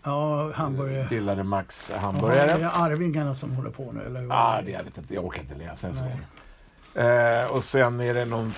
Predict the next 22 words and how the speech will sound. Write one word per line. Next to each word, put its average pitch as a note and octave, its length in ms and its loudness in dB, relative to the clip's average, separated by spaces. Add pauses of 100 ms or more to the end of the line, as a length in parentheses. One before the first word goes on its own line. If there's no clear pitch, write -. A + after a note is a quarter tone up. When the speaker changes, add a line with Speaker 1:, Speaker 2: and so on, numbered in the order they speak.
(120)
Speaker 1:
Det D3 120 0
är C#3+ 40 -2
någon C#3+ 160 0
som C3+ 140 -4
är C#3+ 40 -2
intresserad C#3 500 -6
av - 60 -10 (240)
det. - 80 -10
Speaker 2:
Nej, - 220 -4
jag - 80 -8
har - 280 -8 (200)
ingen G2 140 -2 (140)
aning. A#2 160 -4 (560)
Eh, C3+ 180 -2
så D3+ 160 -2
där F3+ 360 4
har D#3 100 2
vi D#3+ 120 -2
kastat D3 340 -4
bort A#2+ 260 -4
trettiotvå A2 400 -4
kronor. A#2+ 480 -2